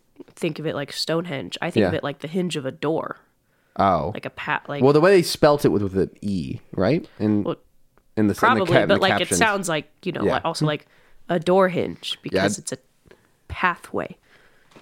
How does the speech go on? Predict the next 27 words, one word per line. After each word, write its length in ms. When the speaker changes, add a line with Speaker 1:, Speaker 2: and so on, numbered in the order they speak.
Speaker 2:
Interesting. 640
But 200
we 100
also 220
skipped 260
something. 360
It 100
was 160
a 40
funny 280
comment, 500
um, 560
when 560
Shin 520
threw 320
her 100
smoke 320
bomb. 140
I 60
went, 200
"Smoke 280
bomb," 300
and 100
you 140
went, 220
"Pocket 240
sand." 880